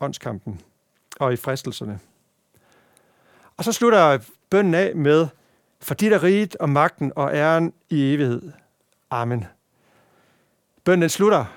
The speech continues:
som den startede, med fokus på Guds magt.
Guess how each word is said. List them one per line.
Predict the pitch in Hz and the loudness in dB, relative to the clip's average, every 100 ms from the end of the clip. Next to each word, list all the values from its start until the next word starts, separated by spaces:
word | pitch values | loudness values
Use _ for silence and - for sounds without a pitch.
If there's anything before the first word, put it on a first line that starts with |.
| _ - | _ -8
som | 156 | -4
den | 139 | -4
startede, | 131 135 131 143 101 - _ _ _ _ _ | -2 -2 0 -2 -4 -10 _ _ _ _ _
med | 135 | -8
fokus | 120 170 185 - | -2 0 0 -4
på | 131 | -6
Guds | 113 160 - | -2 -2 -2
magt. | 170 202 - - | -2 -4 -8 -20